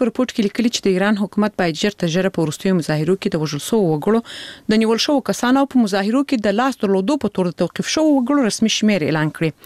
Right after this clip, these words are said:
هیومن رایټس واچ د ایران پر رژیم غږ کړی چې د رپورټونو پر اساس د شوې تیري او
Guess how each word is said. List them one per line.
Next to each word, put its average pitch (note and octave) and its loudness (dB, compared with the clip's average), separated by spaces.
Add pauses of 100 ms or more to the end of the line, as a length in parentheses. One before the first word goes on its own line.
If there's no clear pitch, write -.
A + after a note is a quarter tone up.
(380)
هیومن B3+ 2
رایټس - -6
واچ C#4 -4
د E3+ 0
ایران B3+ 2
پر G3+ -2
رژیم B3 2
غږ E4 -2
کړی A#3+ 2
چې A3 -4
د F3+ 0
رپورټونو - 0
پر F#3+ -2
اساس B3 -2
د F#3 -2
شوې C#4+ 2 (100)
تیري G#3+ 2 (440)
او G#3+ 2